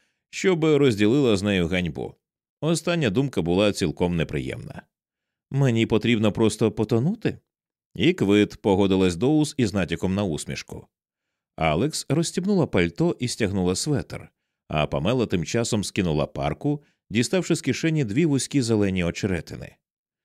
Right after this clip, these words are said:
«Де він?» — прошепотіла дівчина. «Наречений. Простісінько в тебе за спиною». Доус здригнулася. «Жартую. Він біля вівтаря занурився в якісь свої роздуми». Привид ще більше похмурішав.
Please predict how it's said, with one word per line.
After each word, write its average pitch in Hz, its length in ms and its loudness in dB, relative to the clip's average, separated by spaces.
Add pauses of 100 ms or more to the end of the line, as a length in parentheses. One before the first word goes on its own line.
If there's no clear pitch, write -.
(360)
«Де 143 440 2
він?» — 101 220 -2
прошепотіла 101 640 0
дівчина. 80 520 -2 (440)
«Наречений. 196 800 -4 (420)
Простісінько 143 680 0
в 98 60 -4
тебе 98 220 4
за 95 160 4
спиною». 60 500 -6 (300)
Доус 85 480 0
здригнулася. 98 800 -4 (380)
«Жартую. 76 640 -2 (320)
Він 165 300 4
біля 135 240 6
вівтаря 101 520 2
занурився 104 520 2
в 92 40 2
якісь 95 360 2
свої 98 300 4
роздуми». 82 560 2 (640)
Привид 196 320 4
ще - 160 0
більше 95 360 0
похмурішав. - 760 -4